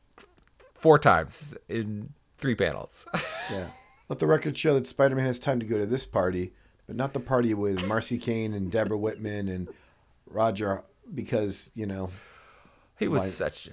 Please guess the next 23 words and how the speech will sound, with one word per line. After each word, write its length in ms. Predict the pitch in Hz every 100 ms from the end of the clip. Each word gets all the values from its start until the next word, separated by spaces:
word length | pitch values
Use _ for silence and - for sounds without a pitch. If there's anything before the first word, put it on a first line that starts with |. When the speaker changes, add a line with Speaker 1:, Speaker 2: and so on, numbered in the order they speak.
| -
Speaker 1:
such 540 | - - 214 247 - -
a 120 | 151
jerk. 340 | - 147 -
Like, 220 | 156 165
he 100 | -
couldn't 360 | 196 233 226 208
stop 400 | - - 123 -
to 80 | 165
say 260 | - 131
anything, 420 | 120 151 151 226 -
and 120 | 143
Marcy 380 | 160 254 - 269
was 180 | 151
pleading 460 | 143 - 185 262 185
with 200 | 82 -
him 120 | 107
at 120 | 90
that 220 | 85 82 98
moment, 380 | 95 92 62
too. 220 | - 143 80
It 100 | 139
was 200 | 120 -
terrible. 680 | - - 139 71 - 85 -